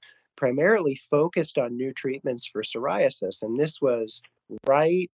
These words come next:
at the turn of the century because it was nineteen ninety-nine, two thousand. And it was kind of the dawn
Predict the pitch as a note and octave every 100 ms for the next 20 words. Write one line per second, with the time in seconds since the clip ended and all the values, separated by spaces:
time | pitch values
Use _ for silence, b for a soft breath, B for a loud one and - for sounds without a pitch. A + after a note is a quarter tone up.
0 | - D#3+ - A#2 - E3 F3+ F#3+ D#3+ -
1 | E3 F3 - G2 F2+ F#2 - A#2 A#2+ A#2
2 | A2+ A#2+ B2+ B2+ B2+ A#2+ A#2+ A#2+ A#2 A#2
3 | A#2 A#2 A#2+ A2+ A2+ G#2+ G#2+ G#2 G#2 _
4 | - C3 C#3 C#3 C#3+ C3+ - D3+ D3 D3+
5 | D3+ C3 - C3 C3 C3 C3+ C3+ C3+